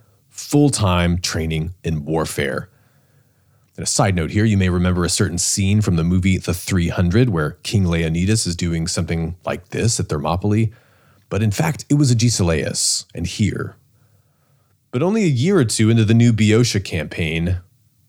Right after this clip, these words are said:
Agesilaus falls victim to his own age. He's returning home with the army after a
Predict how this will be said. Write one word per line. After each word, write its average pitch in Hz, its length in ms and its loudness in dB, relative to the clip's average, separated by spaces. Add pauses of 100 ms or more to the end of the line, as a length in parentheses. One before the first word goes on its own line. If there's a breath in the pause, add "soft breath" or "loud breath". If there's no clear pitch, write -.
(140)
Agesilaus 120 680 0
falls 120 460 -2
victim 82 460 -2
to - 180 -6
his 82 160 -2
own 117 260 2
age. 92 720 -2 (880)
He's 101 140 -2
returning 135 380 0
home 110 180 4
with 120 120 0
the 90 100 0
army 104 340 4
after 90 240 0
a 73 180 -4